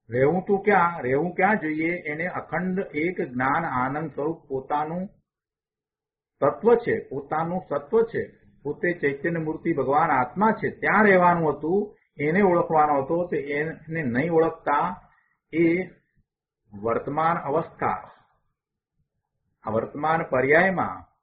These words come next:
જે શુભાશુભ રાગ આદિ થાય છે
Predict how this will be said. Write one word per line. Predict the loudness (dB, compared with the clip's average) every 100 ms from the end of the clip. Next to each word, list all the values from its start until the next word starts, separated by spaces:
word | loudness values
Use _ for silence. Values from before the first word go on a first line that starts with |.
| _ _ _ -10
જે | -10
શુભાશુભ | -8 0 4 4 2 -2
રાગ | 0 2 2
આદિ | 0 -2 -4
થાય | -6 -2 0 0
છે | 0